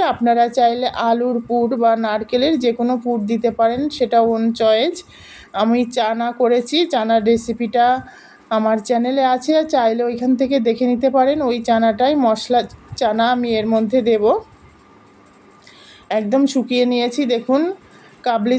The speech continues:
ছোলা যেটাকে বলে, এইটা আলু ছাড়া, কিন্তু এটা একদম মশলা খুব সুন্দর ঝরঝরে করে নিয়েছি। ভিজে থাকলে কিন্তু হবে না, একদম ড্রাই চানা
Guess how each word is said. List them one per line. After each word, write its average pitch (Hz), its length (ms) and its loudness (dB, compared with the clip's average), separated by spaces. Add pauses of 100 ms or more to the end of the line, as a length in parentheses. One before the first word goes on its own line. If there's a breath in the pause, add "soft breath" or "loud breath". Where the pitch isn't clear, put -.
ছোলা 240 220 2 (120)
যেটাকে 226 340 0 (120)
বলে, 233 240 2 (200)
এইটা 233 300 -2 (760)
আলু 233 200 0 (120)
ছাড়া, 226 280 0 (120)
কিন্তু 226 260 -2 (120)
এটা 233 160 2 (140)
একদম 208 260 -4 (100)
মশলা 214 320 0 (100)
খুব 240 120 -4 (120)
সুন্দর 226 320 -2 (120)
ঝরঝরে 226 500 0 (680 loud breath)
করে 233 260 2
নিয়েছি। 233 360 -2 (160)
ভিজে 233 380 0
থাকলে 233 280 0 (100)
কিন্তু 220 240 -2 (100)
হবে 214 240 2
না, 247 60 2 (120)
একদম 208 320 0 (160)
ড্রাই 214 320 0 (640 loud breath)
চানা 226 300 -2